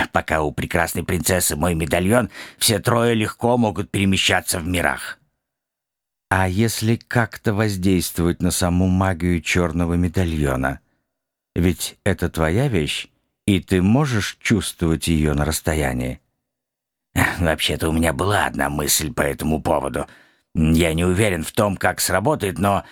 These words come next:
э, если проэкспериментировать, то уже послезавтра, сейчас». Глянув в стальные глаза кронпринца,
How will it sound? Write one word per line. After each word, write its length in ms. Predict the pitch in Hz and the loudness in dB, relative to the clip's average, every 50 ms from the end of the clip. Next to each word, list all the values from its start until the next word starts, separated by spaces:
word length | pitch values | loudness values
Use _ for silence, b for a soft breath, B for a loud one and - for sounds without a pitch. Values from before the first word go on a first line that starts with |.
| B B B B | B B B B
э, 180 | B 85 85 87 | B 0 0 2
если 460 | 85 95 127 135 120 - - 87 87 | 2 2 2 2 0 0 -2 -2 -2
проэкспериментировать, 1400 | 80 - - 85 82 78 76 - - - - 90 90 95 110 120 131 123 - 190 208 220 214 190 165 143 - - | -4 -2 -2 -2 -2 -2 -4 -6 -6 -4 -2 0 2 4 4 2 2 0 0 0 2 2 2 2 0 0 -2 0
то 220 | - 92 92 87 | 0 0 0 0
уже 320 | 85 82 78 92 92 85 | 0 -2 -2 0 0 -2
послезавтра, 1400 | 76 - - 85 78 - - - 67 67 65 64 58 58 60 69 71 76 87 104 104 - - 170 180 180 160 - _ _ _ _ _ _ _ _ | -2 -2 -2 -2 -2 -2 -4 -6 -4 -4 -4 -4 -4 -2 0 0 0 0 0 -4 -4 -2 0 0 2 0 0 -4 _ _ _ _ _ _ _ _
сейчас». 1080 | - - - - - 123 123 120 110 - - - 80 62 62 64 69 73 - - - - _ _ _ _ _ _ _ _ _ _ _ _ _ _ _ _ _ - | -8 -6 -2 0 2 2 2 2 2 0 -2 0 0 0 0 -2 -2 -2 -4 -6 -6 -10 _ _ _ _ _ _ _ _ _ _ _ _ _ _ _ _ _ -2
Глянув 500 | 87 85 92 107 113 117 113 113 104 - | 2 2 4 4 4 2 2 0 -2 -2
в 20 | |
стальные 480 | - - - 107 95 98 95 98 98 90 | -4 -2 -2 0 0 2 2 2 2 2
глаза 400 | 80 90 90 85 80 92 87 - | 2 0 0 0 2 0 -2 -2
кронпринца, 800 | - - 90 80 76 76 - - 151 165 139 - - 156 139 - | -2 -2 -2 -2 -2 0 0 2 2 2 2 2 0 0 0 -2